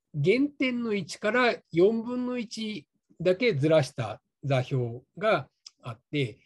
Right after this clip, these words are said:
これと同様にそれぞれの免震に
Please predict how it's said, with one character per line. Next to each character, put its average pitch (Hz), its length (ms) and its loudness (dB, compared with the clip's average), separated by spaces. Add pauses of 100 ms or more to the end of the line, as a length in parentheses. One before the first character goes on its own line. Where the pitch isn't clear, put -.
(180)
こ 214 100 -12
れ 247 100 -10
と 247 160 -10
同 233 220 -2
様 220 220 -4
に 202 120 0
そ - 160 -8
れ 240 160 -2
ぞ 254 140 -4
れ 247 100 0
の 156 140 0
免 147 320 0
震 151 280 -6
に 156 160 -6